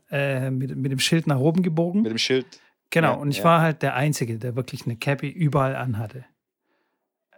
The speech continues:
Speaker 1: Ähm,
Speaker 2: Stark.
Speaker 1: also, der
Speaker 2: Und dann
Speaker 1: ganze
Speaker 2: hat's ein
Speaker 1: Campingplatz
Speaker 2: weißes
Speaker 1: kannte
Speaker 2: T-Shirt,
Speaker 1: mich.
Speaker 2: hat's da auch die, den ganzen, den ganzen Urlaub hat's da ein weißes T-Shirt wahrscheinlich auch noch an?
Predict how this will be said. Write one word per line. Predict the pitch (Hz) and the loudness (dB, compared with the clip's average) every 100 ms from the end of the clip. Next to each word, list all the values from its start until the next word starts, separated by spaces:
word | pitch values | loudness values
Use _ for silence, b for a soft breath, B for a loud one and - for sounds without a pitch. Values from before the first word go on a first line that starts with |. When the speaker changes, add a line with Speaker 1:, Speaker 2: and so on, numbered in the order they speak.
| - | -4
Speaker 1:
Ähm, | 135 135 139 139 135 127 131 _ _ _ | 0 2 2 2 0 -2 -4 _ _ _
Speaker 2:
Stark. | - - 123 123 _ _ _ _ - | -16 -4 -2 -2 _ _ _ _ 0
Speaker 1:
also, | 160 156 | 4 4
der | 147 | 2
Speaker 2:
Und | - - | -2 -8
dann | 135 | 0
Speaker 1:
ganze | 180 | 4
Speaker 2:
hat's | 123 | 6
ein | 185 | 6
Speaker 1:
Campingplatz | 120 123 | 6 6
Speaker 2:
weißes | 160 - | 4 4
Speaker 1:
kannte | 156 151 | 2 4
Speaker 2:
T-Shirt, | 139 | 4
Speaker 1:
mich. | 147 | 2
Speaker 2:
hat's | 143 | 0
da | - | 4
auch | 127 143 | 4 4
die, | 123 - - B B B 123 | -4 -10 -18 B B B 0
den | 117 | 2
ganzen, | 131 - _ | 2 -2 _
den | - 117 | -6 -2
ganzen | 123 131 113 | 0 -2 -2
Urlaub | 131 147 | 0 2
hat's | 135 - | 0 -2
da | 127 | 0
ein | |
weißes | 120 123 123 | 0 0 -4
T-Shirt | 127 151 151 | -4 -2 -2
wahrscheinlich | 147 143 131 | -2 -6 -4
auch | 110 | -2
noch | 139 160 | -2 -4
an? | 208 | -6